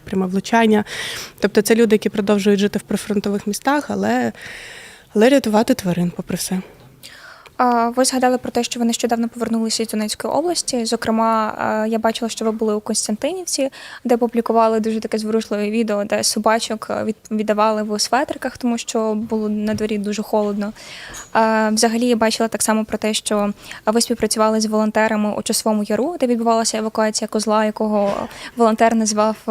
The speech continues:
Speaker 2: дав йому ім'я е, своє ж, м, тепер вони тески. Е, проте найбільше мене здивував, здив-, порятунок пораненого лебедя у Слов'янську.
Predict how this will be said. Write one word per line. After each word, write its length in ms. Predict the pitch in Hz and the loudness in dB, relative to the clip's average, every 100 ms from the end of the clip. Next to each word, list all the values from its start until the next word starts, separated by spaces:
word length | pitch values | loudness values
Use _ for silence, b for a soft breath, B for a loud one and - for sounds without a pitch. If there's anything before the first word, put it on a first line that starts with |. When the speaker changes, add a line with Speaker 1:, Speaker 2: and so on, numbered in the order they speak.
| 214 | 2
Speaker 2:
дав 160 | 220 | 2
йому 200 | 220 220 | 4 2
ім'я 460 | - 220 220 208 220 B B B _ | 2 2 4 2 0 B B B _
е, 220 | 220 214 | 0 2
своє 440 | 214 - 233 220 220 | 2 2 2 2 2
ж, 180 | - - 233 - | 0 -2 -6 -2
м, 160 | 220 | -4
тепер 300 | 214 226 233 | -4 2 2
вони 240 | 220 226 220 | 4 2 0
тески. 600 | - 220 214 - - 233 B B B - | 0 0 0 0 -2 -2 B B B 0
Е, 160 | 220 220 | 0 2
проте 220 | 254 247 | 0 2
найбільше 360 | 247 240 240 247 | 4 4 2 2
мене 180 | 233 226 | 2 2
здивував, 640 | 220 220 226 233 233 214 214 | 0 2 2 2 -2 -2 0
здив-, 180 | 226 | 0
порятунок 520 | - 220 226 233 226 - | 0 0 2 2 0 0
пораненого 540 | 220 220 220 214 214 | 2 2 2 0 2
лебедя 360 | 226 254 254 214 | 0 0 -2 -2
у 40 | |
Слов'янську. 600 | - 208 190 202 - 220 | -2 -2 -2 -4 -6 -8